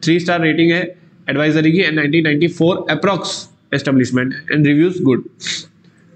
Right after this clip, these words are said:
Third number पे आता है Angel Broking या फिर Angel One कह सकते हैं, जो कि अभी Angel Broking था, अब Angel वन हो चुका है। Angel Broking का दोनों में हाथ है, Discount Broking में भी और फुल service broking में भी। तो ये मैं, इसमें मैं सिर्फ full service के बारे में बता रहा हूँ, ठीक है।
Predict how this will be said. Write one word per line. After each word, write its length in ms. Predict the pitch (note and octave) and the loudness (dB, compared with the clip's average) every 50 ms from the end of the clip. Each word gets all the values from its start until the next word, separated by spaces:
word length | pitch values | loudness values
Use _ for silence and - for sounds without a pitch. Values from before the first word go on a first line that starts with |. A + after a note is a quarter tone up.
| - F#3+ | -2 -2
Third 160 | G3 G#3 G3 | 0 0 0
number 220 | F#3+ F#3 F#3+ F#3+ | 0 0 0 0
पे 80 | F3 F#3 | 0 0
आता 180 | E3+ D#3+ E3 | -2 -2 -2
है 300 | E3+ F3 F3 E3+ - C#3+ | -2 -2 -2 -2 0 2
Angel 200 | D3 D3 D3+ E3 | 2 2 4 4
Broking 400 | D#3+ D3+ D#3 D3+ D#3 E3 F3 F3 E3+ - - C#3+ | 4 2 2 2 2 2 2 0 -2 -2 -2 -2
या 120 | C#3+ C#3+ | -2 0
फिर 160 | C3+ E3 D3+ | 0 0 0
Angel 280 | C#3+ C3+ C3+ C#3 D#3 D#3 | 2 2 2 2 2 0
One 200 | C#3+ D3 D3+ D3+ | 2 2 2 0
कह 120 | D3 D3 | 0 -2
सकते 280 | C#3 - D3+ C3 - D3+ | -2 -4 -4 -2 0 2
हैं, 100 | D#3 D#3 | 2 2
जो 140 | D3 C#3+ C#3+ | 2 2 2
कि 80 | D#3+ | 2
अभी 140 | D#3+ D#3+ F3 | 2 2 2
Angel 240 | E3 D3+ D3+ F3 F3 | 4 4 4 4 4
Broking 360 | D#3 D3 D3 D3+ G3+ F#3+ E3 | 4 2 2 2 0 0 0
था, 380 | D#3+ F3+ - - - _ _ _ - | -2 -2 -4 -8 -14 _ _ _ 0
अब 80 | D3 | 2
Angel 200 | D3+ D3+ D#3 D#3+ | 2 2 2 2
वन 140 | D#3 D3 D3 | 2 2 2
हो 60 | D3 | 2
चुका 200 | C3 B2+ A#2 A#2+ | 0 0 -2 -4
है। 60 | A#2+ A#2 | -4 0
Angel 260 | D3+ F3 G3+ A3+ B3 A3 | 0 2 2 2 2 2
Broking 460 | G3+ F#3+ F#3+ F#3 F#3 G3+ A3 A3 G#3 | 2 2 2 2 2 2 0 2 2
का 120 | G#3+ G#3+ | 2 2
दोनों 340 | G#3 F3 D#3+ E3+ F3 F#3 G3 | 2 4 4 4 4 4 2
में 100 | G3+ G3 | 2 0
हाथ 260 | F3 D#3+ D#3+ D#3+ - | 0 -2 -2 -2 -2
है, 200 | E3+ F3+ F3+ - - - - _ - | -2 -2 -4 -6 -14 -20 -20 _ -4
Discount 280 | - C#3+ - - F#3 F#3 | -4 -2 0 0 0 2
Broking 280 | F#3 F#3 E3+ F3+ F#3+ F#3+ | 2 2 4 4 4 4
में 120 | F#3+ G3 | 4 4
भी 100 | G#3 A3 | 4 2
और 140 | - C#3 D3 | 2 0 0
फुल 180 | C#3+ - D#3+ | 2 2 2
service 260 | D#3 D#3+ D#3 D3+ D3 C#3 | 2 2 2 2 2 2
broking 320 | C3 C3 B2 A#2+ A#2 A2+ | 2 2 0 0 -4 -4
में 100 | A#2 A2+ | -4 -2
भी। 120 | G#2+ A#2 A#2+ - - _ | -2 -4 -6 -10 -6 _
तो 80 | - D#3+ | 0 2
ये 240 | C#3+ C#3 C#3+ E3 G#3 | 4 4 4 4 2
मैं, 120 | G#3+ A3+ | 2 0
इसमें 320 | A3 - D#3 D3 E3 G3+ G#3+ | 0 0 0 0 0 0 2
मैं 120 | G#3 G#3+ | 2 2
सिर्फ 240 | G3+ A3 A3 A3 - | 2 0 -2 0 0
full 120 | - G3+ | 0 0
service 260 | F#3+ G3+ F3+ F3+ F3 | 2 4 2 2 2
के 80 | - E3+ | 2 0
बारे 160 | C#3+ C3+ C3 | 0 2 0
में 100 | B2+ B2 | 0 0
बता 180 | A#2+ A2+ - A2 | 0 0 0 -2
रहा 80 | A2+ | -4
हूँ, 80 | A#2 A2+ - | -6 -4 -2
ठीक 120 | - E3 | 0 0
है। 120 | E3 - | 0 0